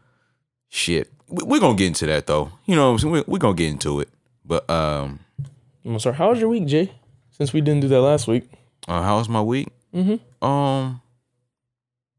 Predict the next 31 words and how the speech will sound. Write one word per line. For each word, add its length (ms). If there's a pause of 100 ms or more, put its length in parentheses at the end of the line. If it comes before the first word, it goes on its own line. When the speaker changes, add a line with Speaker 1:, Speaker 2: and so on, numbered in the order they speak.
(140)
Speaker 1:
it 100
wa-, 120
it 120
wa-, 120
it 80
was 180
all 120
right. 280
It 440
was 120
pretty 200
cool. 320 (680)
Uh, 320
I 60
just 140
went 120
to 80
work 320 (140)
a 60
lot. 260 (840)
You 100
Speaker 2:
Mm. 40
Speaker 1:
know, 240 (340)
got 120
my, 180
Speaker 2:
Mm. 140
Speaker 1:
got 120
my 60
little 180
hours 380
up. 240